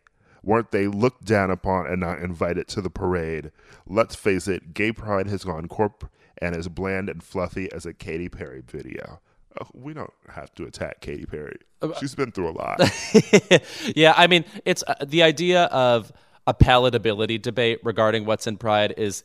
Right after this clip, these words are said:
Speaker 2: age-old and, uh, so boring. And I, I just wanna point out also that a big part of this debate sprung up, at least as I saw it on Twitter, because a photo went around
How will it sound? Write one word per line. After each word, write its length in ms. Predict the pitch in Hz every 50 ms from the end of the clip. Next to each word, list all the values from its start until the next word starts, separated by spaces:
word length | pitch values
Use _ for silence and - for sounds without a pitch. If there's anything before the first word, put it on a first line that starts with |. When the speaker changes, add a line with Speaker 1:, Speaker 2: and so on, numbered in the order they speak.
| _ -
Speaker 2:
age-old 540 | 120 107 104 95 110 95 90 87 90 - - _ -
and, 400 | 107 98 95 92 90 92 92 - -
uh, 380 | - 98 92 92 90 87 87 85 _ - - - _ _ _ _ _
so 260 | - - - 131 120
boring. 360 | 101 107 107 101 104 104 107 -
And 140 | 135 127
I, 160 | 131 131 135 - - -
I 80 | 147
just 200 | 135 147 139 -
wanna 120 | 147 131 120
point 220 | - 127 120 110
out 120 | 104 104
also 420 | - 104 104 110 - - 110 98 98
that 280 | 92 98 92 90 - - - - 156 - _ -
a 60 | 117
big 320 | 98 98 127 139 139 123
part 220 | 113 123 123 117 113
of 100 | 104 90
this 180 | 104 98 -
debate 440 | - - 104 87 104 98 95 95 -
sprung 460 | - - - - 113 101 95 95 92 -
up, 340 | - 82 82 82 - - -
at 100 | 92 101
least 220 | 110 104 - - -
as 160 | 101 101 92
I 100 | 101 101
saw 220 | 101 - - 101 95
it 60 | 90
on 120 | 87 92
Twitter, 300 | - - - 110 101 98
because 380 | 92 92 98 - - 104 95 - -
a 100 | - 101
photo 420 | - - - 147 156 160 139 120 107
went 280 | 104 101 101 98 -
around 520 | 107 92 92 87 85 82 82 82 87 85